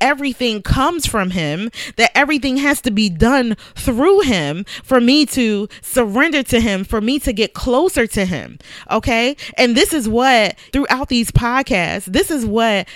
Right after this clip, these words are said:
I'm gonna be teaching you guys and, um, helping you with throughout the podcast. And even more when the mentorship comes out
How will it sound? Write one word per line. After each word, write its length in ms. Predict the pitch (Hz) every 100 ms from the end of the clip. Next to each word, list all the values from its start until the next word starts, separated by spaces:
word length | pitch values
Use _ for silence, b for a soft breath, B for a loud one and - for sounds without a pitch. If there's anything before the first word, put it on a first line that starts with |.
| B -
I'm 140 | 240
gonna 200 | 247 233
be 200 | 202 214
teaching 400 | 208 294 294 285
you 140 | 220 202
guys 440 | 180 180 175 180
and, 260 | 185 175 180 B B -
um, 180 | 185
helping 520 | 180 - - - 262 240
you 120 | 214
with 320 | 185 175 175 B B
throughout 600 | 220 226 - 220 214 175 B -
the 140 | 208
podcast. 640 | 196 262 262 - 196 196 -
And 160 | 214 208
even 380 | 285 294 226 208
more 680 | 202 254 294 214 170 156 147 B -
when 480 | 190 233 220 202 190 120 -
the 240 | 180 214
mentorship 680 | 202 214 311 285 - 220 185
comes 280 | - 208 190
out 360 | 214 240 175